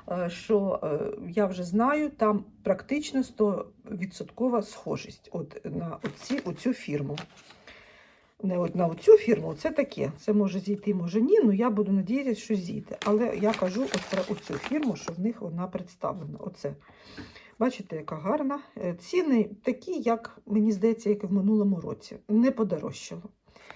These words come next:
Отут, бачите, десять гранул. Ну, це з-, залежить від сорта, звісно. Таку. Таку я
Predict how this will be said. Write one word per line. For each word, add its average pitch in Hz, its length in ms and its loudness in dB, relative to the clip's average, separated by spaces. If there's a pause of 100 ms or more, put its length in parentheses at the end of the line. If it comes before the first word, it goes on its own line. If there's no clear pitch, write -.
(560)
Отут, 165 480 -8
бачите, 214 380 -2
десять 175 380 -6
гранул. 151 380 -8 (200)
Ну, 302 240 -2
це 214 340 2
з-, 175 260 -2
залежить 220 440 2
від 220 140 -2
сорта, - 440 -4
звісно. - 520 -10 (640)
Таку. 220 300 -4 (1000)
Таку - 300 -10
я 151 120 -10